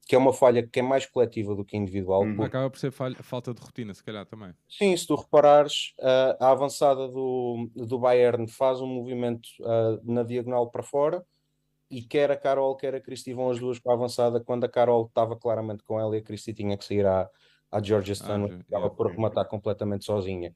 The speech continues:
Speaker 1: Mas isso, lá está, também são apanhadas com uma jogadora de frente completamente sozinha. Pá, que foi um contexto daquele lance que é todo ele estranho. Me
Speaker 2: Uhum.
Speaker 1: parece que,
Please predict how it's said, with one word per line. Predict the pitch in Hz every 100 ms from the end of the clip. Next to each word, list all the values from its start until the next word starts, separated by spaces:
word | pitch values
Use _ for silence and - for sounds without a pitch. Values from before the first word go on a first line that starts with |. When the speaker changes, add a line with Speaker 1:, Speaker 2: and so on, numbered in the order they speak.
| _ - - _
Speaker 1:
Mas | 107 117 110
isso, | 139 - - 147 156 - _ _
lá | 143 147
está, | 143 147 123
também | 120 113 120
são | 123 151
apanhadas | 143 143 139 139 135 143 - -
com | 135 131
uma | 135
jogadora | 123 131 131 127
de | -
frente | - 131 135 -
completamente | 139 123 131 131 127 120
sozinha. | - 123 120 147 170 170 _ _
Pá, | 156
que | -
foi | 196
um | 196
contexto | 190 170 170 165
daquele | 160 156
lance | 151 -
que |
é | 147
todo | 147 135
ele | 131
estranho. | - 113 113 127 - _ _ -
Me | 104
Speaker 2:
Uhum. | 101
Speaker 1:
parece | - - _ _ _
que, | 131 123 120 117